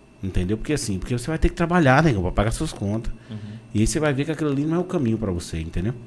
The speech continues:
Speaker 1: Então, assim, me dá muito medo isso. Isso não vai acabar nunca. Pelo menos a minha gera-, até eu morrer, eu não vou pegar um, um mundo que as pessoas se preocupem com as outras pessoas, entendeu?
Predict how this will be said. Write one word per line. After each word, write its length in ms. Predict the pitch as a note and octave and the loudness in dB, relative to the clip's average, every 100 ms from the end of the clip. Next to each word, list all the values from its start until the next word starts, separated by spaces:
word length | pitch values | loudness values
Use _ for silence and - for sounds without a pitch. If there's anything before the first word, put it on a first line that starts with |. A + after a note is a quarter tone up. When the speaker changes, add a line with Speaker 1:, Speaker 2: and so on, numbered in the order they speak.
| - - - - - - - - - - - | -20 -20 -20 -20 -20 -20 -20 -20 -20 -20 -6
Speaker 1:
Então, 280 | C3 F3+ G3 | 0 4 4
assim, 420 | - - D3 C#3 - - - C3+ | 2 0 -2 -6 -8 -20 -4 2
me 80 | |
dá 120 | C3 D#3 | 4 4
muito 240 | E3+ F#3 | 4 4
medo 560 | F3 G2+ G#2+ E3+ C#3+ F#2 | 2 2 2 2 0 -4
isso. 340 | A2+ - - - - - - - - - | -4 -8 -12 -18 -20 -20 -20 -20 -20 -8
Isso 180 | - F#3 | -6 -4
não 80 | |
vai 200 | F3+ F#3 | 0 2
acabar 300 | F#3+ D#3 E3 | 2 0 0
nunca. 340 | F3+ C3+ E3 C#3+ | 0 0 0 -2
Pelo 160 | C#3+ C#3+ | 0 2
menos 200 | D#3+ D3 | 2 0
a 320 | A2+ A2 G#2 | -4 -2 0
minha 180 | C3 F3+ | 2 2
gera-, 400 | D3 A#2 G2 F#2+ | 2 0 0 -4
até 200 | A2+ F#3 | 2 4
eu 60 | G3+ | 4
morrer, 360 | C#3 A#2+ D#3+ | 4 4 4
eu 80 | G3 | 2
não 100 | F#3+ | 4
vou 120 | E3+ | 2
pegar 280 | F3 D#3 A#2 | 2 2 2
um, 160 | F#2+ F#2 | 0 -2
um 60 | A2+ | 0
mundo 340 | G2 G2 F#2+ | 0 0 0
que 100 | - | -2
as 80 | G#2 | -2
pessoas 260 | - G2 G2+ | -2 -6 -4
se 80 | A#2+ | -2
preocupem 500 | A#2 A2+ C3+ C#3+ B2+ | -2 -2 -2 -2 0
com 80 | |
as 100 | F#2+ G2 | 0 0
outras 180 | F#2 | -2
pessoas, 340 | - F2+ G2 F#2 | -4 -2 0 0
entendeu? 320 | F2+ G#2+ | 2 2